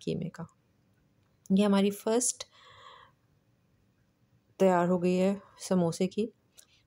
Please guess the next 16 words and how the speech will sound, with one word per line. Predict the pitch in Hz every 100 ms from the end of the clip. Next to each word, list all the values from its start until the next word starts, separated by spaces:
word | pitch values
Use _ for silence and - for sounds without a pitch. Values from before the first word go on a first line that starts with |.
| -
अब | 185
हम | 185 190
सेकंड | 196 196 208 208
स्प्रिंग | 214 - 196 190 202 196 - -
समोसाज | - 180 175 185 180 180
या | 185
चाइनीज़ | 185 175 165 190 190
समोसे | 185 175 180
आप | 170
इसको | 170 180
कह | 175 170
लें, | 175 220 - - - - - _ -
इसमें | 196 202 208
हम, | 208 202 202 196
अ, | - 180 175 175
वन | 180 185 196